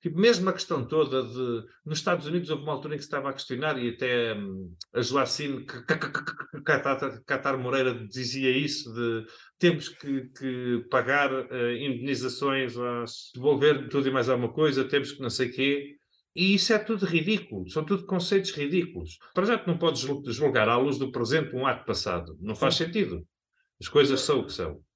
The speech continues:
Speaker 1: Depois, tu has de reparar que esse tipo de conversas de merda só surgem em países onde tu tens níveis absurdos de liberdade.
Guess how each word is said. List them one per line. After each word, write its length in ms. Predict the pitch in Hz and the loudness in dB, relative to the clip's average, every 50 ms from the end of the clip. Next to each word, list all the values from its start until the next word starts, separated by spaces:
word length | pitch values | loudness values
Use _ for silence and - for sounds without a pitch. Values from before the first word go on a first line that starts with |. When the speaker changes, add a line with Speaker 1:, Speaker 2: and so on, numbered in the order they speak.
| _ _ _ _ _ _ _ _ _ - | _ _ _ _ _ _ _ _ _ -6
Speaker 1:
Depois, 720 | 127 127 185 175 170 - 117 104 90 80 78 80 - - - _ _ _ _ - | -4 0 0 0 2 4 2 4 2 2 -2 -8 -14 -18 -20 _ _ _ _ 0
tu 80 | 196 | 2
has 140 | 196 196 170 | 2 4 4
de 60 | 185 | 2
reparar 300 | 175 175 190 175 160 139 - | 0 2 2 2 2 2 0
que 80 | - | -4
esse 120 | 165 - - | -6 -4 -4
tipo 160 | 175 - - | -6 -10 -10
de 60 | - | -6
conversas 540 | - 175 156 123 123 117 - - - 131 110 | -2 0 2 4 4 2 2 2 0 0 0
de 80 | 107 110 | 0 -2
merda 540 | 104 104 98 92 90 85 85 87 87 - _ _ _ _ _ _ _ _ _ _ _ - | 0 2 2 2 0 -2 -4 -8 -10 -10 _ _ _ _ _ _ _ _ _ _ _ -10
só 240 | - - 175 180 | -2 4 4 6
surgem 520 | 175 175 - 220 190 123 110 123 127 127 131 | 6 6 4 2 2 2 2 0 0 0 -2
em 120 | 127 120 127 | -2 -2 2
países 420 | 127 117 110 120 139 139 135 147 | 2 4 4 4 2 0 0 0
onde 180 | 170 165 165 - | -2 -2 -2 -4
tu 120 | 180 170 | -6 -4
tens 380 | - 170 170 175 175 170 - 147 | 0 2 4 4 4 2 2 0
níveis 440 | 151 165 180 175 165 165 156 147 165 | 2 4 4 4 4 2 -2 -2 -2
absurdos 440 | 156 - - 175 175 165 - 131 117 | -4 -2 0 0 0 0 0 -6 -6
de 60 | 123 | -4
liberdade. 560 | 139 151 143 151 156 160 165 135 107 104 104 | -4 -2 0 0 0 2 2 2 0 -2 -6